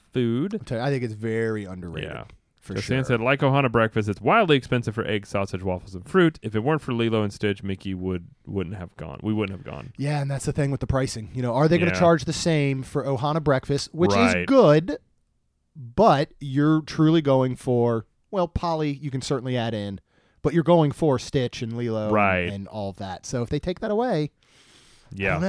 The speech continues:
Speaker 2: know.
Speaker 1: I agree. It's
Speaker 2: I don't
Speaker 1: gonna be
Speaker 2: know.
Speaker 1: a hard sell for people to do. And it, you gotta think the people working in the restaurants. Like, I don't see that many
Speaker 2: Mm-hmm.
Speaker 1: people going in there if they're charging forty-five bucks a person
Speaker 2: Mm-hmm.
Speaker 1: to just have a buffet.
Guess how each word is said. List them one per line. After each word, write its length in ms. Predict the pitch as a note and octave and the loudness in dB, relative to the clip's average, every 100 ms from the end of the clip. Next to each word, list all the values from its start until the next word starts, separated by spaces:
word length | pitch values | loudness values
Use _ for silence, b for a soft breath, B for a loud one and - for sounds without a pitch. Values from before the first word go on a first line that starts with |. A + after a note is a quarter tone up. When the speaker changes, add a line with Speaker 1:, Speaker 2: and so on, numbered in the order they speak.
| F#2 | -4
Speaker 2:
know. 40 | F2+ | -4
Speaker 1:
I 80 | G2+ | -4
agree. 360 | B2 C3 D3 | -2 0 0
It's 140 | A2+ C3+ | 0 0
Speaker 2:
I 20 | |
don't 100 | C#3 | 0
Speaker 1:
gonna 80 | D3+ | 2
be 40 | |
Speaker 2:
know. 60 | A2+ | 0
Speaker 1:
a 20 | |
hard 220 | G#2 A2+ | 0 -4
sell 320 | G#2 - B2 A2 | -4 -2 -2 -2
for 120 | G2+ | -6
people 240 | G#2+ G2+ | -8 -6
to 100 | F#2+ | -6
do. 120 | F#2 G2+ | -6 -2
And 100 | C3+ | 2
it, 160 | C3+ | 2
you 80 | A2+ | 2
gotta 140 | C#3+ B2+ | 0 2
think 160 | D3 | 0
the 40 | A#2 | 0
people 160 | C3+ | 2
working 180 | A#2+ A#2+ | 2 0
in 40 | |
the 80 | G#2 | -2
restaurants. 460 | F#2 C3+ - F#2 F#2 | 0 -2 -2 -6 -6
Like, 100 | A2+ | -8
I 80 | B2+ | -6
don't 140 | C#3+ | -6
see 100 | A#2+ B2+ | -4 -4
that 80 | |
many 120 | A2+ A2 | -2 -2
Speaker 2:
Mm-hmm. 80 | A2 | -2
Speaker 1:
people 100 | G2+ | -4
going 320 | F#2 G#2 G2+ | -2 -2 0
in 140 | A#2 | -2
there 160 | A2 F#2+ | -2 -4
if 80 | F2+ | -4
they're 100 | F#2+ | -4
charging 300 | A2 G2 F#2 | -2 -2 -2
forty-five 340 | A2 G2+ G2 | -4 -4 -4
bucks 180 | G2 - | -8 -10
a 60 | |
person 380 | - G#2 G#2+ F#2 | -10 -8 -8 -8
Speaker 2:
Mm-hmm. 280 | C3 C3 D3 | -6 -6 -6
Speaker 1:
to 120 | C#3+ | -6
just 180 | G2 G#2+ | -4 -2
have 120 | G#2 | -2
a 60 | F#2 | -4
buffet. 540 | E2 F2+ G2 F#2+ E2 | -4 -6 -4 -6 -8